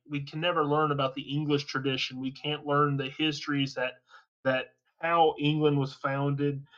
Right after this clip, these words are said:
how the South came into existence, how, you know, our people conquered the world, basically. We have to, by,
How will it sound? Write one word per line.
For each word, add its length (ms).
how 140
the 160
South 600
came 260
into 280
existence, 720
how, 380
you 140
know, 260
our 140
people 680
conquered 480
the 80
world, 380
basically. 680
We 80
have 360
to, 100
by, 320